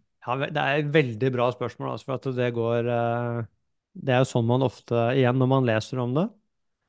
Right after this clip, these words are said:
Och det är selvfølgelig fordi også tilstedeværelse ofte bare er dette tilstedeværelse i øyeblikket. Du vet, men virkelig tilstedeværelse har jo også med seg både aksept og kognitiv diffusjon.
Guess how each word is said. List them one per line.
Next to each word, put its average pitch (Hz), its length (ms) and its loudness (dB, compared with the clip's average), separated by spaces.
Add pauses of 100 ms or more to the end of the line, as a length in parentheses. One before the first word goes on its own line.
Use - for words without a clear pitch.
(440)
Och 143 100 -8
det 147 80 -2
är 135 100 0
selvfølgelig 131 460 -4
fordi 139 260 -4
også 139 260 -10
tilstedeværelse 120 760 -4
ofte - 300 -6
bare 123 340 -2
er 117 240 -6
dette 117 400 -8 (1080)
tilstedeværelse 117 800 -4
i 143 260 -8
øyeblikket. 117 600 -4 (500)
Du 135 60 -8
vet, 131 140 -8
men 143 240 2
virkelig 117 520 2
tilstedeværelse 120 840 -2 (120)
har 107 180 -6
jo 143 120 0
også 131 300 -8
med 110 360 -8
seg 139 420 -6 (580)
både 120 280 0
aksept - 500 -6
og 139 100 -8
kognitiv 120 540 -4
diffusjon. 143 520 -4